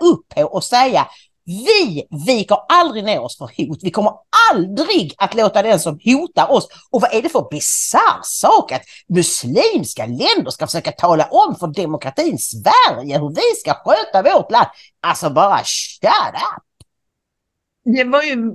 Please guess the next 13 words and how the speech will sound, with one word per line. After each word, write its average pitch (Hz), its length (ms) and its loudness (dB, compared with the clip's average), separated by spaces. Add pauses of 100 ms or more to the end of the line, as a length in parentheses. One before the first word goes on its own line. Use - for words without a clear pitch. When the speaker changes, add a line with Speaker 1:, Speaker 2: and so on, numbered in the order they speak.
Speaker 2:
jätteintressant 196 840 -2
att 151 340 -2
Henrik 180 440 -2
Jönsson 165 320 -4
hade 160 200 0
med 170 220 -2
ett 156 120 -4
litet 160 280 0
kort 156 260 -2
klipp 156 260 -4
med 151 420 0
Nalin 160 600 0
Baksi. 147 540 -4